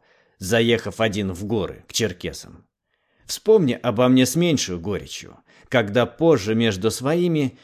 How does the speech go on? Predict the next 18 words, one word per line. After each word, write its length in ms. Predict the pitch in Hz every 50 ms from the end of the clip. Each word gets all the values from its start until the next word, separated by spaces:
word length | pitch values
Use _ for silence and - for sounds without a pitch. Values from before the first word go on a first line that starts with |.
| _ _ _ _ _
ты 160 | - 220 190
встретишь 640 | - - - - 156 175 180 165 170 147 123 - -
на 100 | 131 113
пути 320 | - 131 123 - 135 131
жизни 420 | 120 113 151 175 160 120 143 135 127
столько 540 | - - - 160 160 156 - - - 127
же 140 | 98 107 104
расчета, 800 | 92 98 95 - - - - 170 175 175 165 165 160 147 139 131 - _ _ _
хитрости 720 | - - - 143 151 151 147 - 123 123 113 - - - 120
и 220 | 110 - 120 127
обмана, 720 | 117 117 110 101 120 123 120 117 107 92 82 73 69 - _ _ _ _ _ _
как 240 | - - 113 101 -
у 60 | 101
черкесов. 640 | 92 - 107 107 - - - 98 73 - - - - _ _ _ _ _ _ _ _ _ _ _ _ _ _ _ _ _
Вся 240 | - - 127 127 127
разница 540 | 135 143 143 131 117 110 95 - - 101 90
в 80 | -
том, 400 | - - 143 143 123 98 82 -